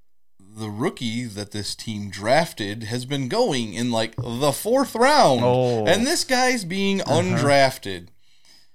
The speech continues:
Speaker 1: And we have the other guy, the other running back in this backfield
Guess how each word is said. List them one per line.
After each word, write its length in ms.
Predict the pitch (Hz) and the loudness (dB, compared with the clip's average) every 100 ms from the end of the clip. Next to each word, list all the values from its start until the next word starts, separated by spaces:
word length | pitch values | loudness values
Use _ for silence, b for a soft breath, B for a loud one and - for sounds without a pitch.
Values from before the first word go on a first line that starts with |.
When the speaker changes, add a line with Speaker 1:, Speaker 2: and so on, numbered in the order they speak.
| b | b
Speaker 1:
And 240 | 113 113 135 | -8 -6 -4
we 240 | 226 294 | -2 -2
have 320 | 190 151 151 | 0 0 -2
the 140 | 151 254 | -2 0
other 220 | 403 269 | 2 2
guy, 460 | 160 113 90 64 - | 4 4 2 -4 -8
the 160 | 151 277 | -2 0
other 180 | 339 | 2
running 300 | 240 170 143 | 2 2 2
back 240 | 120 113 107 | 0 0 -2
in 80 | 104 | -8
this 120 | 101 | -8
backfield 760 | 104 101 98 104 101 95 98 | -6 -6 -8 -8 -6 -8 -10